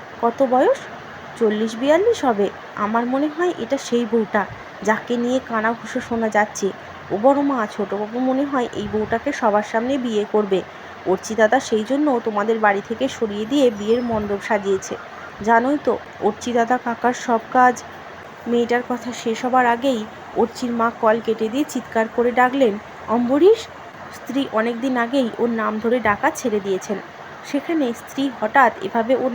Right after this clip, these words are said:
নাম ধরে চিৎকার করে ডেকে উঠতে অম্বরীশবাবু ঘরে এসে জিজ্ঞাসা করলেন, "কি হলো, নাম ধরে এভাবে চিৎকার করছো কেন? তুমি গাড়ি বার করো, এই মুহূর্তে আমরা বাড়ি যাব।" আদিত্য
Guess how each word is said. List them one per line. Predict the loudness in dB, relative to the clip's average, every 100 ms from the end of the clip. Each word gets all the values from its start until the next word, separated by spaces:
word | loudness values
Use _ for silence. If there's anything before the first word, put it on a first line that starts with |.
| -2
নাম | -4 -2
ধরে | 0 0
চিৎকার | -2 -8 -4 -2 -2
করে | -2 -2
ডেকে | -2 -2 0
উঠতে | -2 2 2 2 -4 -16 -10 -4
অম্বরীশবাবু | 0 2 2 2 0 0 -2
ঘরে | 0 0 0
এসে | -2 -4 -6
জিজ্ঞাসা | -6 -4 -2 0
করলেন, | 0 2 2 2 -2 -12 -18 -6
"কি | 2 6
হলো, | 6 4 0 -8 -4
নাম | -2 -2
ধরে | -2 0 2
এভাবে | 2 0
চিৎকার | -2 -6 0 0
করছো | 2 -2 -2
কেন? | -4 -4 -4 -10 -18 -18 -18 -18 -6
তুমি | 0 2 4
গাড়ি | 4 4
বার | 2
করো, | 2 2 0 -4 -12 -2
এই | 2 2
মুহূর্তে | 2 0 2 0
আমরা | 2 2
বাড়ি | 2 0
যাব।" | 0 0 0 -6 -16 -18 -18 -18 -18 -4 4
আদিত্য | 6 6 4